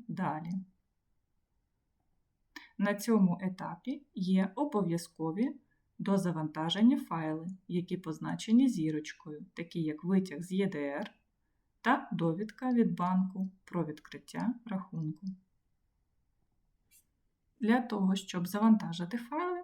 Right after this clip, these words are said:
потрібно натиснути на «Додати файл». Обираємо потрібний документ зі списку, натискаємо «Відкрити».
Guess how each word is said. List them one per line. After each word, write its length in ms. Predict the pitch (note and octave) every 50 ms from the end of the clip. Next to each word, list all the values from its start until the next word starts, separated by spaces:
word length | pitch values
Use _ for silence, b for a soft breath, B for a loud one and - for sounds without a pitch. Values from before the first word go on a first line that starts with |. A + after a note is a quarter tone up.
| - -
потрібно 520 | - G3+ F#3+ - F#3 F3+ F3 - F3 F3
натиснути 720 | E3+ E3 E3+ F3 - E3 E3+ - - A#3 A#3+ A#3+ A#3+ D4 D#4
на 200 | D4+ D4+ D#4 D#4 - _ _ _ -
«Додати 540 | G#3 G3+ F#3 F#3 F3+ E3 D#3+ E3+ - - D4
файл». 540 | - - - F#3 F3 F3 F3 F3 F3+ F#3+ F#3 - _ _ _ _ _ _ _ _ _ _ _ _ _ _ _ _ _ _ _ _ _ _ _ _ _ _ _ _ _ _ _ _ _ - b b b b _
Обираємо 680 | - B3+ A#3+ A3 A3 G3+ F#3+ F3 F3 F3 F3+ F3 E3+ -
потрібний 480 | A3+ A3+ - - G3 F#3+ F#3 F#3 F#3+
документ 600 | F#3+ - - - - F#3 E3+ E3+ E3+ E3 E3 D#3+
зі 120 | - G#3 G#3
списку, 720 | - - - D#3+ D#3 D#3 - - - - C#4+ - - _ _ _ _ _ _ _ _ _ _ _ _ _ _ _ _ _ _ _ _ _ _ _ _ _ _ _ _ _ _ -
натискаємо 800 | - F#3+ G3 F#3+ F#3 F#3 - - - F3+ E3+ E3 D#3+ D#3+ D#3+ D#3
«Відкрити». 720 | D3+ D#3 D#3 - - E3+ D#3 D3+ D3+ - - G#3+ D4 -